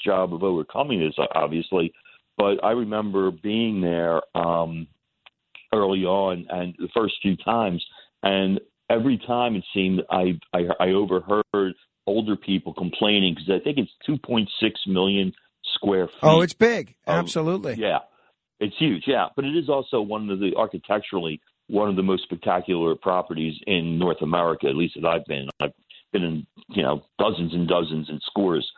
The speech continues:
Speaker 1: of casinos from here to the Oregon coast. So, um, you know, and this is, this ranks with them pretty much, you know, every one. And let's talk about expensive, because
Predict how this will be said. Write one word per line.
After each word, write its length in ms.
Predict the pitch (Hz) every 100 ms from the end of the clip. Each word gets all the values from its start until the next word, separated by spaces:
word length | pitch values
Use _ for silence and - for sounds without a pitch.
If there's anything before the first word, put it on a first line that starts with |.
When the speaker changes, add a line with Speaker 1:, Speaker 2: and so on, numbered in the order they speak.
| - _
Speaker 1:
of 120 | 92 -
casinos 480 | 85 98 90 82 -
from 160 | 80
here 340 | 82 87 82 78 -
to 120 | 78
the 120 | 80
Oregon 360 | 82 82 76 69 -
coast. 200 | 67 67 - - _ _ _ - -
So, 400 | 82 78 76 76 80
um, 520 | 76 76 73 73 69
you 80 | 87
know, 180 | 69 76 -
and 240 | 87 82
this 80 | 95 -
is, 120 | 82 - -
this 140 | 107 -
ranks 280 | 98 82 -
with 100 | 73
them 180 | 85 73
pretty 180 | 98
much, 180 | 82 76 - _ _ _ _ - -
you 80 |
know, 120 | 71 85
every 280 | 98 92
one. 340 | 90 90 87 78 - - -
And 160 | 107
let's 180 | 113 -
talk 180 | 120 120
about 280 | 107 98 92 - 92
expensive, 640 | 95 - - 139 151 82 73 _ _
because 420 | 110 - 117 139